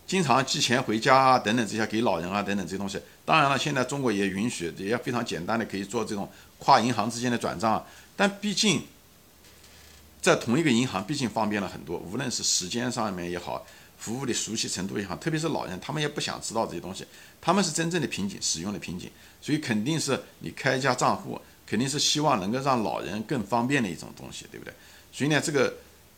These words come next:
这个邮储银行啊，就是因为中国的这种人口结构啊，还有一种人口的流动性啊，还有这种邮储银行的这个经营模式、代理制啊，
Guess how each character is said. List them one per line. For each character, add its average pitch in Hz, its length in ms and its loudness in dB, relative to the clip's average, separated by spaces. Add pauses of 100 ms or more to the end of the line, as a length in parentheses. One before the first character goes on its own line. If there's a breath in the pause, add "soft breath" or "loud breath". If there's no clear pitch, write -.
(520)
这 175 120 4
个 143 120 6
邮 120 260 4
储 92 220 -6
银 95 200 -2
行 80 220 -6
啊， 92 240 -2
就 135 140 -8
是 131 120 -4
因 135 140 -2
为 127 100 0
中 143 200 -4
国 123 100 0
的 131 80 -2
这 127 160 -4
种 107 160 -4
人 92 180 -4
口 104 160 -6
结 85 260 -4
构 127 180 -4
啊， 82 120 0
还 95 120 -4
有 98 40 -4
一 - 40 -8
种 85 240 -6
人 107 120 -4
口 98 140 -6
的 92 80 -4
流 87 160 -6
动 127 180 -4
性 127 220 -4
啊， 85 100 -4 (460 loud breath)
还 - 160 2
有 123 100 6
这 131 140 -2
种 98 140 0
邮 104 160 -2
储 - 180 -6
银 107 160 -2
行 95 160 -4
的 113 100 -2
这 113 80 -8
个 110 140 -2
经 120 300 0
营 127 80 0
模 95 160 -2
式、 117 120 -2
代 139 200 6
理 80 160 -2
制 120 200 -6
啊， - 120 -4